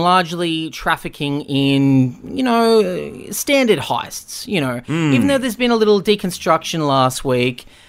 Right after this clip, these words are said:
Speaker 1: it's still dealing with cracking open a bloody safe and pulling some
Speaker 2: Mm-hmm.
Speaker 1: stuff out of it.
Speaker 2: <laughs> Yeah, crack the safe and whack whatever's in there right back in your pocket.
Speaker 1: Yeah, and then skedaddle out of that room quick smart.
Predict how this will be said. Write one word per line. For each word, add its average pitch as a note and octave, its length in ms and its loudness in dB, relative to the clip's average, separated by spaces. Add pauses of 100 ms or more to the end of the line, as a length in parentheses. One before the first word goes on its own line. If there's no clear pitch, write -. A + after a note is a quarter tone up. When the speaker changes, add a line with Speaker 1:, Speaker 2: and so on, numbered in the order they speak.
(160)
Speaker 1:
it's G3+ 180 0
still G#3 480 4
dealing D#3 460 2
with A#2+ 320 -2 (500)
cracking G3 440 -2
open D3+ 280 -2
a C3 60 -2
bloody A#2+ 300 -2
safe B2+ 580 -2
and A#2+ 200 -2
pulling D3+ 360 2
some F2 160 0
Speaker 2:
Mm-hmm. F2 40 0
Speaker 1:
stuff A#2 300 -4
out G2 220 -2
of - 80 -12
it. - 140 -16 (440)
Speaker 2:
<laughs> F#3+ 140 -4 (320)
Yeah, G2+ 300 0 (240)
crack A3 280 0
the F3 80 -2
safe D#3 460 0
and F2 260 -6
whack B2+ 280 -4
whatever's C3+ 360 -2
in C3+ 140 -2
there E3+ 260 0 (200)
right E2+ 320 -4
back B2 180 -4
in B2+ 80 -6
your E3+ 120 -6
pocket. - 440 -8 (140)
Speaker 1:
Yeah, B2 400 2
and C3 120 0
then D3 220 -2
skedaddle C#3+ 800 -6
out D3 240 -4
of D3 80 -2
that C#3+ 220 0
room C#3 360 0
quick - 460 -4
smart. G#2+ 520 -2